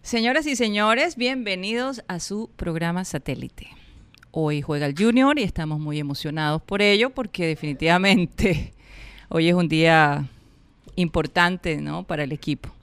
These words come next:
Bueno, y en la mesa de Satélite está con nosotros Benjamín Gutiérrez,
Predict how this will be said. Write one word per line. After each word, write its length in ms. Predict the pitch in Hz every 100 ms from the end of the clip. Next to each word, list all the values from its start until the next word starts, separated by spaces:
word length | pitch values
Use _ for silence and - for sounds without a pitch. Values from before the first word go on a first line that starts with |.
| - - - - - -
Bueno, 280 | - 220 269
y 80 | 269
en 100 | 220
la 100 | 214
mesa 380 | 226 226 254 240
de 160 | 247
Satélite 800 | 269 247 - 196 185 202 - 320 - -
está 260 | 165 - 165
con 120 | 175
nosotros 680 | 170 - 170 165 185 196 -
Benjamín 480 | 170 165 165 160 147
Gutiérrez, 920 | 151 - 196 196 202 311 - -